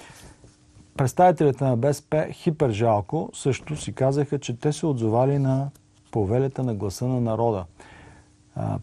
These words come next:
първо, Гласа на народа не е това. Ако два милиона и половина, тъй като са заблудени, манипулирани и неинформирани,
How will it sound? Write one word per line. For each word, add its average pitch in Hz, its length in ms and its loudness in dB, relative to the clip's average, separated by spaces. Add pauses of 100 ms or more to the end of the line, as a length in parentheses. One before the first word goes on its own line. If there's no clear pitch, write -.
(100)
първо, 151 320 4
Гласа 135 300 0
на 147 140 2
народа 123 360 0
не 131 120 2
е 123 60 0
това. 107 320 -2 (520)
Ако 107 260 -4
два 117 220 2
милиона 143 300 2
и 135 40 2
половина, 123 600 2 (920)
тъй 123 140 0
като 123 240 -4
са 131 120 0
заблудени, 98 760 0 (200)
манипулирани 110 840 2 (300)
и 120 100 4
неинформирани, 110 920 2